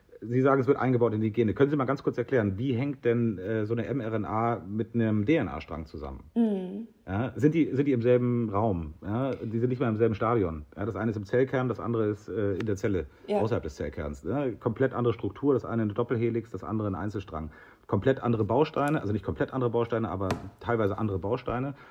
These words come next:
Speaker 1: Und es gibt immer noch das Dogma der Zellbiologie, dass aus einer R N A keine D N A werden kann.
Speaker 2: Mhm.
Speaker 1: So, jetzt kommen natürlich die Superspezialisten, die irgendwo mal gehört haben, dass es die reverse Transkriptase bei H I V gibt.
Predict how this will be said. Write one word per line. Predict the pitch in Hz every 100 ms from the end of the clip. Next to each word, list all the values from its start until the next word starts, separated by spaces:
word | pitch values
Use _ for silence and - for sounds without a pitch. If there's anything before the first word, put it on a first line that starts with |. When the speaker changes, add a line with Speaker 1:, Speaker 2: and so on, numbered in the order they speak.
| - -
Speaker 1:
Und | 143
es | 131
gibt | 196
immer | 196 175
noch | 143
das | 143 -
Dogma | 107 165 160 143 127
der | 123
Zellbiologie, | - 147 127 110 98 90 92 123
dass | 135 113 - - _ -
aus | 117 139
einer | 123
R | 160 - 143
N | 117
A | 82 113
keine | 127 147
D | 143
N | 175
A | 104 92
werden | 82 76
kann. | 80 80
Speaker 2:
Mhm. | 208 180 170 185 - _ _
Speaker 1:
So, | -
jetzt | 95
kommen | - 113
natürlich | 113 107 98
die | 98 73 -
Superspezialisten, | 117 160 147 131 117 123 -
die | 104
irgendwo | 117
mal | 113 104
gehört | 95 117
haben, | 123 98
dass | 95
es | 95
die | 92
reverse | 87 90 92 101
Transkriptase | 101 98 - 87 85 87 117 -
bei | 85
H | 82
I | 80
V | - 113
gibt. | 147 170 -